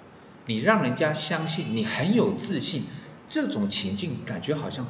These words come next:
扣分，不是加分。所以不单单是外国朋友们觉得你很压抑，其实我也觉得，其实你是对的啊，你，你为什么会怕你自己做错？这就是自信心。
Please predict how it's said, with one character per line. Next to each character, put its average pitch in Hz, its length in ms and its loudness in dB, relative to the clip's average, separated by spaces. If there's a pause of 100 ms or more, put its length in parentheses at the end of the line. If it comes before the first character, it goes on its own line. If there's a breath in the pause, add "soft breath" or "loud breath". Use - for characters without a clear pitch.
(120)
扣 - 240 -2
分， 113 280 -2
不 101 80 -8
是 - 140 -6
加 110 260 -2
分。 101 320 -4 (1400)
所 165 140 -2
以 - 40 -2 (160)
不 190 60 -4
单 196 140 4
单 196 120 4
是 202 200 0
外 170 160 4
国 120 140 2
朋 123 180 -2
友 120 40 0
们 95 140 -4
觉 98 120 -2
得 92 80 0
你 95 140 -4
很 87 140 -10
压 104 140 -4
抑， 101 100 -6
其 147 140 -6
实 196 100 0
我 165 160 2
也 143 80 0
觉 - 140 -6
得， 92 160 -4 (500)
其 208 140 -6
实 269 200 -6
你 110 120 -6
是 101 100 -6
对 180 240 4
的 139 140 2
啊， 143 100 0
你， 110 80 0
你 104 160 -2
为 170 100 0
什 196 140 -2
么 98 60 -2
会 120 180 -4 (920)
怕 113 340 -6
你 87 80 -8
自 - 140 -8
己 - 80 -14 (100)
做 87 220 -10
错？ - 180 -10 (1300)
这 123 120 -4
就 104 60 -6
是 104 120 -4
自 98 180 -10
信 90 240 -6
心。 80 200 -8